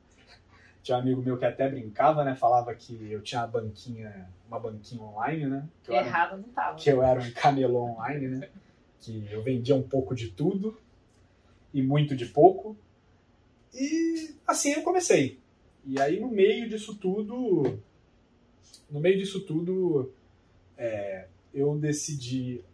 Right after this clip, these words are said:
Speaker 1: vendendo diversos produtos, eu vendia sapato, vendia roupa, lingerie, biquíni,
Speaker 2: Muamba
Speaker 1: relógio,
Speaker 2: online.
Speaker 1: bolsa,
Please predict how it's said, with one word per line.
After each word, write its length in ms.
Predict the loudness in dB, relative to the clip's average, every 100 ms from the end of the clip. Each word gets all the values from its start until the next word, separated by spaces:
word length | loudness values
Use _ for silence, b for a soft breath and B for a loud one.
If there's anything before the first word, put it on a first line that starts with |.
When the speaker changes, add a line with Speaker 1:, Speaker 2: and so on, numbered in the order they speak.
| _ _
Speaker 1:
vendendo 480 | -2 0 4 4 4
diversos 280 | 2 2 0
produtos, 340 | -10 -10 -16
eu 80 | -18
vendia 380 | -18 -12 -12 -10
sapato, 680 | -10 -10 -8 -4 -4 -6 -16
vendia 520 | -20 -20 -20 -12 -8 -6 -6 -10 b b b _
roupa, 680 | -2 0 0 -2 -6 -4 -4
lingerie, 800 | -4 -8 -8 -10 -10 -12 -12 -16
biquíni, 640 | -16 -18 -16 -12 -10 -10 -10
Speaker 2:
Muamba 500 | -8 -6 -8 -8 -2
Speaker 1:
relógio, 800 | 0 2 0 0 -2 -4 -10 -12
Speaker 2:
online. 120 | -6
Speaker 1:
bolsa, 600 | -2 0 -2 -4 -4 -4